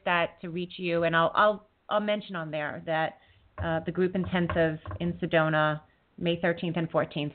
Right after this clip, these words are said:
So that sounds really exciting. I wish I had the time to go, but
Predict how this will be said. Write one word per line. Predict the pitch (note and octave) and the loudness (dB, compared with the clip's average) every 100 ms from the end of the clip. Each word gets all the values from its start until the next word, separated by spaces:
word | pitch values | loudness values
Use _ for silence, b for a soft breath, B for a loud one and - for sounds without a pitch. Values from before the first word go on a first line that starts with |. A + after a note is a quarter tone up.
| - | 2
So | D#3+ D3 | 4 4
that | G3 | 2
sounds | G#3 F3 | 2 0
really | E3+ D#3 | 0 0
exciting. | D#3 - E3 D#3+ B B | -2 0 0 0 B B
I | - | 0
wish | A3+ C4 | 2 4
I | B3+ | 4
had | A3 A3 G#3 F#3+ F3+ b b b - | 2 2 2 0 -4 b b b -16
the | |
time | G3 G#3+ G3 F#3+ | -8 -4 -4 -6
to | E3+ | -2
go, | G3+ F#3 F3+ | 0 0 -2
but | F3 E3+ | -4 -6